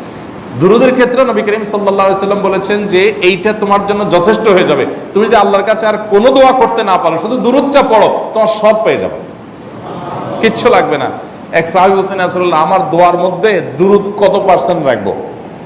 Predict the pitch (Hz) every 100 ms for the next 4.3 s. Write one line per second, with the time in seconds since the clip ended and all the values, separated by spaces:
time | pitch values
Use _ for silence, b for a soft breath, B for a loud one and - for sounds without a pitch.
0 | - - - - - - 120 151 165 151
1 | 165 160 160 170 185 175 175 185 185 185
2 | 214 247 156 - - - - - - 120
3 | 180 185 196 208 - 196 175 196 185 214
4 | 208 147 95